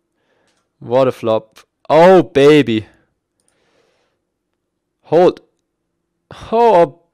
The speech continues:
baby, we got some stacks right now. Can we finish the session like a, like a fucking boss and just win everything, man? This is crazy. And just run low. All right, king six, come on. Oh, baby, that's another ladder.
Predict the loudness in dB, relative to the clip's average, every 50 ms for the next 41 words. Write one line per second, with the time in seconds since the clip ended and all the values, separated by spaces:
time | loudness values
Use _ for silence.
0 | _ 0 2 4 4 4 2 0 0 -2 -4 -4 -4 -2 -2 -2 -2 -4 -10 -12
1 | -12 -8 -4 0 0 0 0 -4 -6 -6 -4 -4 -4 -4 -6 -6 -4 -6 -6 -6
2 | -8 -10 -10 -8 -8 -10 -10 -10 -10 -10 -8 -6 -6 -6 -6 -8 -8 -8 -8 -8
3 | -10 -14 -16 _ _ _ _ _ _ _ _ _ -20 _ -16 -16 -16 -16 -16 -16
4 | -14 -12 -12 -12 -12 _ -20 -20 -20 -20 -18 -16 -16 -16 -16 -18 -20 -20 -20 -20
5 | -20 -20 -20 -20 -20 _ _ -20 -16 -14 -14 -14 -14 -16 -18 -20 _ _ _ _
6 | _ _ _ _ _ _ _ _ -14 -14 -12 -12 -12 -14 -14 -14 -14 -14 -12 -12
7 | -12 -14 -14 -14 -18 _ _ -20 -20 -20 -20 -20 -20 -20 -20 -20 _ _ _ -8
8 | -6 -6 -6 -6 -10 -14 -12 -10 -12 -12 -12 -12 -12 -10 -8 -10 -10 -12 _ _
9 | _ _ _ _ _ _ _ _ _ _ -6 -2 -2 0 2 2 4 4 4 2
10 | 2 0 0 0 2 2 0 0 0 0 0 0 -2 -4 -6 -6 -6 -6 -8 -6
11 | -6 -4 -4 -4 -2 -2 -2 0 0 -2 -4